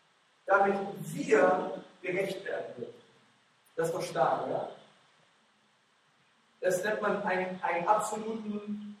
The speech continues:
eigentlich ungerecht, unfairen Austausch.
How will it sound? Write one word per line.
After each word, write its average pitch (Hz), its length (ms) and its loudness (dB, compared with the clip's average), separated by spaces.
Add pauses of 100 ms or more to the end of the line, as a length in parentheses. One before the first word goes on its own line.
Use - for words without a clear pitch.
(120)
eigentlich 196 500 -2 (400)
ungerecht, 202 680 0 (120)
unfairen - 680 -6
Austausch. - 540 0